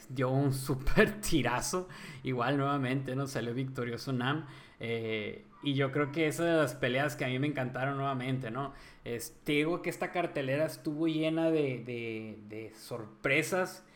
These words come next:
Estas peleas a mí me encantaron exactamente por lo mismo, porque no podíamos parpadear, como dicen uno de los comentaristas de U F C, ¿no? De Marlon. No, no podemos parpadear porque en el momento que tú te descuidas,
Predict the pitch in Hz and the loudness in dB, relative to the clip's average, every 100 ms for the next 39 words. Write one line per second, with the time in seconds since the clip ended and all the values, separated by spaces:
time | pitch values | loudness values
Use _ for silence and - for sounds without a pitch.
0 | - - - - 135 170 135 156 139 165 | -20 -20 -14 -8 -4 -4 0 2 4 4
1 | 156 151 139 165 151 135 139 165 160 - | 4 0 2 2 2 2 4 4 2 -2
2 | - - - - - - - 147 165 190 | -20 -20 -20 -20 -20 -16 -4 -2 0 0
3 | 214 202 208 208 196 180 156 160 175 156 | 4 6 6 2 4 4 6 6 4 2
4 | 139 117 - - 147 139 139 147 151 - | 0 0 -6 -2 0 0 2 0 0 2
5 | 180 170 175 180 170 - 143 131 123 117 | 4 4 4 2 0 -2 -2 0 -2 0
6 | 131 127 127 131 123 117 113 147 147 147 | 0 0 -2 -4 -2 -4 -4 -2 -2 0
7 | 147 135 131 123 120 113 117 113 135 123 | 0 -2 -4 -4 -4 -6 -6 -6 -6 -4
8 | 123 120 120 117 - 110 110 120 113 117 | -4 -4 -6 -6 -8 -6 -6 -6 -4 -4
9 | 117 117 117 - - - - - 127 127 | -4 -4 -8 -12 -18 -18 -16 -4 0 4
10 | 135 135 151 147 156 - 151 - 131 127 | 4 4 4 4 2 2 0 2 2 4
11 | 165 - 175 139 156 143 135 131 131 139 | 2 2 2 2 2 2 2 2 4 4
12 | 143 175 151 135 147 147 175 151 131 - | 2 0 0 -2 -2 2 4 6 2 -2
13 | - 190 196 185 185 | 0 4 6 4 0